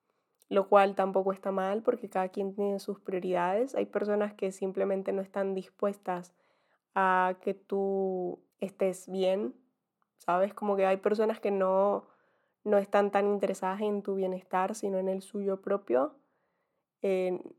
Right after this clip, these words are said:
y no de una manera como, creo que hay una diferencia entre cuidarse uno mismo y solo pensar en uno mismo. Creo que hay una diferencia muy grande y hay personas que solo piensan en sí mismas y no piensan en su alrededor,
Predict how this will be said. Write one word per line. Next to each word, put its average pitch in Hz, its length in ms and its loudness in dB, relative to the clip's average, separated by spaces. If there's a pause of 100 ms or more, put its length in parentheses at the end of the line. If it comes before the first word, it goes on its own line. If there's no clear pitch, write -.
y 214 120 0
no 202 160 6
de 196 60 4
una 208 140 8
manera 196 600 6
como, 185 720 2 (720)
creo 202 200 6
que 214 80 4
hay 214 80 8
una 214 140 6
diferencia 208 500 0
entre 202 260 -2
cuidarse 190 500 2
uno 196 180 0
mismo 208 580 -2 (840)
y 202 320 -2
solo 196 320 0
pensar 190 580 -2 (140)
en 190 100 -4
uno 180 220 -2
mismo. 180 420 -6 (380)
Creo 185 180 2
que 190 80 4
hay 196 80 4
una 190 140 2
diferencia 185 440 -2
muy 185 200 -4
grande 180 520 0 (640)
y - 120 -2
hay 185 100 6
personas 190 460 0
que 185 120 -6
solo 190 240 0
piensan 208 420 2
en 208 120 0
sí 208 120 -6
mismas 214 580 0
y 208 60 -2
no 185 160 -2
piensan 185 320 -4
en 190 120 -4
su 190 80 -4
alrededor, 190 640 2